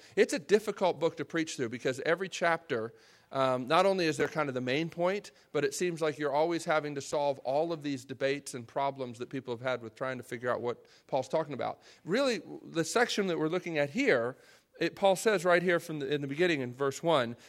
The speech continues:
"Now for the matters you wrote about." The problem is we don't have the letter that the Corinthians wrote to Paul.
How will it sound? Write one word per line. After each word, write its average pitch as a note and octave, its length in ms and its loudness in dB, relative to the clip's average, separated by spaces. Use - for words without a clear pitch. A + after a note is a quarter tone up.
"Now F3 320 6
for A3 160 0
the F#3 100 4
matters F3+ 460 6
you E3+ 100 -6
wrote F#3+ 240 6
about." C3 460 0
The D#3+ 80 -8
problem A3+ 460 6
is D3 280 4
we D#3+ 240 0
don't A3+ 220 0
have G#3 260 0
the F#3+ 80 0
letter E3+ 280 2
that E3 160 -6
the D#3+ 60 -6
Corinthians E3+ 520 -4
wrote G3+ 260 2
to F#3+ 80 -4
Paul. A2+ 380 0